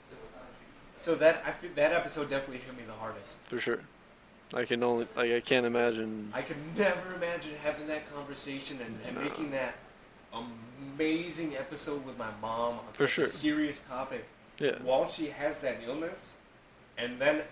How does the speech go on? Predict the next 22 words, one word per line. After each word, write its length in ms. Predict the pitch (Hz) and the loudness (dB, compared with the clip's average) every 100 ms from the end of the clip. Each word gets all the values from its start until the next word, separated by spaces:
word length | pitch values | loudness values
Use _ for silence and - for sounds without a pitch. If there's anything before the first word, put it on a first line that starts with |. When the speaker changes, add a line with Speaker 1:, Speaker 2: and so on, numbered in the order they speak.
| - - | -12 -2
Speaker 1:
after 380 | 127 147 - 156 | 2 2 0 -4
my 180 | 135 131 | -4 -6
show 300 | - 151 143 | -2 0 0
drops, 580 | 135 131 135 131 - | -2 -2 0 -4 -6
after 300 | 120 135 - | -4 -4 -4
we're 160 | 139 131 | -6 -8
done, 480 | 120 127 127 131 127 120 | -2 2 2 2 -4 -6
after 340 | 131 - 135 | -6 -6 -10
it's 180 | 135 - | -10 -14
recorded, 520 | 135 - 135 135 131 - - - - - - - | -14 -8 -6 -6 -8 -12 -20 -20 -20 -20 -18 -2
Speaker 2:
Yeah. 180 | 123 - - - - - - | 0 0 -6 -20 -20 -20 -20
Speaker 1:
she 60 | - | -8
passes 300 | 127 120 127 | -6 -6 -6
away 120 | 123 | -8
and 100 | 113 | -8
she 100 | 120 | -12
never 200 | 113 110 | -14 -14
gets 200 | 107 - | -16 -16
to 60 | - | -16
see 160 | - - - - - | -16 -16 -20 -16 -4
it. 60 | |
Speaker 2:
Exactly. 440 | 127 120 110 117 | 0 2 2 0